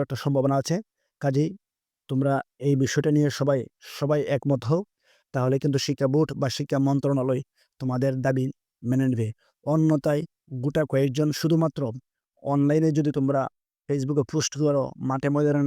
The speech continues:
না নামো, তাহলে কিন্তু হবে না। কয়েকদিন আগেও মাত্র গোটা কয়েকজন ছিল, এখন মোটামুটি একটু বাড়তেছে। কাজেই আমি অনুরোধ করব, তোমরা যারা এই বছর পরীক্ষা দিতে চাও না, অর্থাৎ এক থেকে দুই মাস পিছিয়ে নেওয়ার জন্য বলতেছো, অবশ্যই, অবশ্যই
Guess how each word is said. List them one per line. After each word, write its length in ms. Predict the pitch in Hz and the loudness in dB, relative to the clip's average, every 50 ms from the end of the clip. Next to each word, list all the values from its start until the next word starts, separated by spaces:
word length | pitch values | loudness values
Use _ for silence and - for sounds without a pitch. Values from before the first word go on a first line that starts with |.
| 139 | 2
না 80 | 143 147 147 143 | 2 2 0 0
নামো, 220 | 143 143 147 143 135 135 127 - | 0 0 0 0 -2 -4 -4 -2
তাহলে 200 | 127 135 143 135 - | 0 0 0 0 0
কিন্তু 160 | 143 139 131 120 | -2 0 2 2
হবে 140 | 123 120 120 113 | 2 2 0 -2
না। 60 | 107 - _ _ _ _ _ - - | -4 -8 _ _ _ _ _ -4 -2
কয়েকদিন 340 | - 143 151 135 127 117 139 120 | 0 0 2 4 4 2 4 2
আগেও 200 | 143 139 151 156 160 165 | 2 2 2 2 2 0
মাত্র 180 | 160 - 175 151 175 226 220 _ _ _ _ _ _ _ _ _ _ - 170 | 0 0 0 -2 -2 -2 -6 _ _ _ _ _ _ _ _ _ _ -16 -12
গোটা 360 | 156 160 147 151 165 160 175 - | -10 -8 -2 -2 0 0 2 2
কয়েকজন 280 | 151 143 139 127 147 143 - | 2 2 2 4 2 2 2
ছিল, 120 | - 127 117 107 - - | 2 0 0 -2 -2 -4
এখন 140 | 131 - 151 160 165 | -2 0 2 2 4
মোটামুটি 280 | 160 165 165 170 147 156 139 | 4 2 2 2 2 0 -2
একটু 140 | - 151 147 131 | -2 -6 -4 -2
বাড়তেছে। 400 | 135 135 123 - 151 - - 139 139 190 - _ _ _ _ _ _ - | -2 -4 -2 -2 -4 -2 -2 -2 -4 -4 -8 _ _ _ _ _ _ -4
কাজেই 220 | 135 131 135 165 160 | -2 2 2 4 4
আমি 80 | 156 156 156 | 4 4 4
অনুরোধ 180 | 151 156 151 - - | 4 2 2 2 0
করব, 140 | 170 151 151 165 196 226 _ _ _ _ _ _ _ - - | 0 2 2 0 0 -4 _ _ _ _ _ _ _ -8 -4
তোমরা 180 | 131 139 143 131 143 | -2 0 0 2 2
যারা 140 | 143 143 143 98 127 | 2 2 2 0 0
এই 40 | 135 127 | 0 0
বছর 160 | 135 - 151 139 - | 0 -2 -2 -2 -2
পরীক্ষা 220 | 127 131 123 - 139 | -2 -4 -2 0 0
দিতে 140 | 147 147 151 - - | 0 0 0 0 0
চাও 120 | 135 147 151 147 | -2 0 0 0
না, 60 | 147 180 - _ - | -2 -4 -6 _ -6
অর্থাৎ 200 | 139 117 156 151 _ _ _ _ _ _ _ - | -2 -2 -2 -2 _ _ _ _ _ _ _ -8
এক 100 | 139 131 - | -8 -6 -4
থেকে 140 | - 151 151 139 131 | -2 -2 -2 2 2
দুই 100 | 156 156 | 2 2
মাস 160 | 151 143 - - | 2 0 -2 -4
পিছিয়ে 240 | - 143 - 156 156 156 | -6 -4 0 2 2 4
নেওয়ার 160 | 156 156 147 | 4 4 4
জন্য 160 | 151 151 151 147 135 143 | 2 2 2 2 2 0
বলতেছো, 300 | 143 147 160 - - - - _ _ _ _ _ _ - | 0 0 -2 -2 -2 -4 -6 _ _ _ _ _ _ -6
অবশ্যই, 420 | 127 131 135 160 - - - 170 160 | -2 2 2 2 2 2 2 4 4
অবশ্যই 320 | 151 160 151 - 196 240 | 4 2 0 0 -4 -4